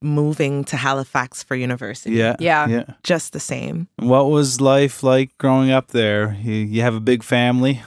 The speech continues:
Speaker 1: I did. I
Speaker 2: Yeah.
Speaker 1: lived with my extended family. My grandmother was the headmistress of the kindergarten school.
Speaker 3: Mm.
Speaker 2: Okay.
Speaker 1: And the school had burnt down a couple of years before I was born. And so there was still, like, an old schoolhouse in our yard where my grandfather rebuilt the school while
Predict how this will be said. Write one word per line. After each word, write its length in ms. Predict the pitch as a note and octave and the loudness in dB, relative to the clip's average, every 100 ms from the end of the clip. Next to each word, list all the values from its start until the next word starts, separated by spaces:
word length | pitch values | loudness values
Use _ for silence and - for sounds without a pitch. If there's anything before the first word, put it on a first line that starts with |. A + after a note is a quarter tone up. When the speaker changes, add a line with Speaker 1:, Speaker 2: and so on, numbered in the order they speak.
| - _ - | -20 _ -2
Speaker 1:
I 120 | D#3+ | -2
did. 380 | D#3 E3 D#3 - | 0 -2 -2 -2
I 60 | D3+ | 0
Speaker 2:
Yeah. 60 | D#3 | 0
Speaker 1:
lived 160 | F3 | 0
with 160 | G3 F#3 | -4 -2
my 100 | E3 | -2
extended 480 | D#3+ - D#3+ E3 - | -4 -4 -2 -2 -4
family. 300 | D#3 D#3 D#3 | -4 -2 -4
My 160 | D3+ D3 | -4 -4
grandmother 500 | C#3 C#3+ D3 C#3+ D3 | -4 -2 -4 -4 -2
was 260 | C#3+ C#3+ | -4 -4
the 120 | - | -6
headmistress 760 | C#3 D3+ D3 C#3+ - - D3 - | -4 -4 -4 -6 -6 -6 -6 -6
of 260 | C3+ C#3 C#3+ | -8 -8 -6
the 340 | C3+ C3 C3 - - | -6 -6 -10 -14 -6
kindergarten 440 | E3 E3 F#3 A3 | -4 -2 -4 -6
school. 320 | - C4 E4 A#3 | -4 -4 -4 -4
Speaker 3:
Mm. 200 | B3 C4+ C4+ | -2 0 0
Speaker 2:
Okay. 200 | C4 E3 G#3+ G#3 - | 2 2 0 -4 -4
Speaker 1:
And 180 | D#3 D#3 | -2 -2
the 60 | D#3 | -4
school 300 | - A#3+ C#4 | -4 0 0
had 200 | G#3+ F3 | 0 0
burnt 260 | D#3+ D3 | -2 -2
down 380 | D#3 F3 D#3+ D#3 - | -2 -2 -2 -4 -10
a 80 | |
couple 280 | - E3 E3+ | -8 -6 -4
of 80 | D#3+ | -4
years 260 | E3 E3 - | -4 -6 -6
before 260 | E3+ E3+ | -8 -6
I 80 | D#3+ | -6
was 140 | D#3+ - | -6 -6
born. 460 | F3 E3+ D#3+ F3+ - | -4 -4 -6 -10 -10
And 180 | E3 E3 | -8 -6
so 120 | - | -6
there 120 | E3 E3 | -4 -6
was 120 | - | -6
still, 180 | F#3+ G3+ | -6 -4
like, 240 | F3 - | -4 -6
an 80 | E3 | -6
old 240 | D3+ E3 E3+ | -2 -2 -2
schoolhouse 760 | - F3 F3+ E3 D3+ D3+ - - _ - | -6 -4 -2 -2 -6 -8 -12 -16 _ -6
in 120 | E3 | -4
our 160 | D3+ D3 | -2 -4
yard 380 | D3+ D#3 D3+ | -4 -6 -6
where 220 | D3 D3+ D3 | -8 -8 -8
my 180 | D3 D3 | -8 -6
grandfather 520 | D3+ D#3 - D3 D3 | -6 -6 -8 -8 -8
rebuilt 380 | D3+ D3 D3 - | -10 -8 -8 -8
the 80 | |
school 320 | D3 - D3 D3 | -8 -6 -6 -6
while 340 | C3+ C3+ | -6 -6